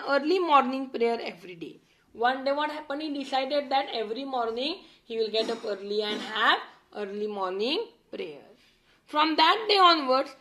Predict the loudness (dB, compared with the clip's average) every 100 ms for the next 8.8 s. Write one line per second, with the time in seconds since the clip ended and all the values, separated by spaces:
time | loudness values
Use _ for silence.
0 | _ -6 0 4 4 4 0 2 0 0
1 | -4 -4 -4 -8 -10 -12 -14 -12 -8 -6
2 | -6 -2 -2 -2 -4 -4 -4 -4 -4 -4
3 | -4 -4 -6 -14 -8 -6 -6 -10 -20 -6
4 | -4 -2 -2 -4 -2 -2 0 -2 -2 -4
5 | -4 -8 -6 -4 4 6 8 6 2 -8
6 | _ _ -20 _ 4 4 2 -2 4 4
7 | 6 6 4 2 -10 _ -2 4 6 6
8 | 2 2 6 8 8 6 -2